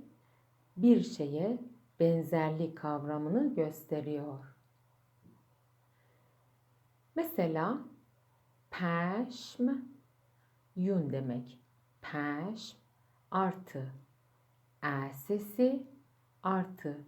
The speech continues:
K harfi peşmek. Peşm dedik ki yün demek. Ama ekleri ekledikten sonra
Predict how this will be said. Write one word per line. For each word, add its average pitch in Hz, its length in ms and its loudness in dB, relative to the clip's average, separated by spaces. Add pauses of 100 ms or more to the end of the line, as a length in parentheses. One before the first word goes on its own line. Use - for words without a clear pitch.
(480)
K 160 360 2
harfi 143 640 -6 (580)
peşmek. - 1080 -6 (1120)
Peşm 165 640 -4 (340)
dedik 160 400 -2
ki 165 300 -8 (320)
yün 151 340 0
demek. 131 520 -6 (460)
Ama 165 360 2 (520)
ekleri 170 640 0 (120)
ekledikten 165 880 -2
sonra 156 720 -4